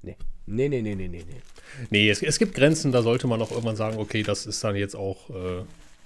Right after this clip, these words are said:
Speaker 2: Ende der Fahnenstange und den Rest sollte man dann
Speaker 1: Ja.
Speaker 2: wahrscheinlich lieber den Kindern selber überlassen.“ Ich glaub, Kinder wissen schon oft sehr, sehr gut und sehr genau, was gut für sie ist und was nicht gut ist.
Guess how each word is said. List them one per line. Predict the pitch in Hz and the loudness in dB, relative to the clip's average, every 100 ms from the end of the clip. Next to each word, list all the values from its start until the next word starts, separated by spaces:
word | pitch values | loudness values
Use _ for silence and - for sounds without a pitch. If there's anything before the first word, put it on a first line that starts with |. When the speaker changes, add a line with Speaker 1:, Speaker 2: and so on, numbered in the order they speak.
| - - - | -20 -6 4
Speaker 2:
Ende | 123 135 | 6 6
der | 113 | 6
Fahnenstange | 127 120 123 - 110 110 110 - - - - - | 6 2 2 0 0 0 -4 -8 -20 -20 -20 -10
und | 98 95 92 - - - - - - - - - | -8 -6 -8 -14 -20 -20 -20 -20 -20 -20 -16 -6
den | 95 | -2
Rest | 98 107 | -2 -2
sollte | 107 104 104 | -4 -4 -4
man | 101 | -4
dann | 98 | -2
Speaker 1:
Ja. | |
Speaker 2:
wahrscheinlich | 101 - 101 101 | -2 -2 -2 -2
lieber | 104 101 | 0 0
den | 95 | 2
Kindern | 107 101 92 | 0 0 0
selber | 104 95 | -2 -2
überlassen.“ | 87 87 - | -6 -6 -6
Ich | 101 | -2
glaub, | 120 117 | -2 2
Kinder | 143 120 | 2 2
wissen | 127 - 110 | 0 -4 -4
schon | 110 | -4
oft | 101 - - | -4 -6 -4
sehr, | 113 | -2
sehr | 110 104 | 0 0
gut | 113 - - - - | -2 -6 -12 -16 -10
und | 95 | -4
sehr | 104 | -2
genau, | 104 98 104 104 | 0 0 0 0
was | 98 - | -2 -4
gut | 107 - | -6 -4
für | 98 | -4
sie | 98 | -4
ist | 101 110 | -6 -6
und | 98 | -6
was | 95 107 | -4 -6
nicht | 101 | -6
gut | 101 101 | -8 -8
ist. | 98 - | -10 -12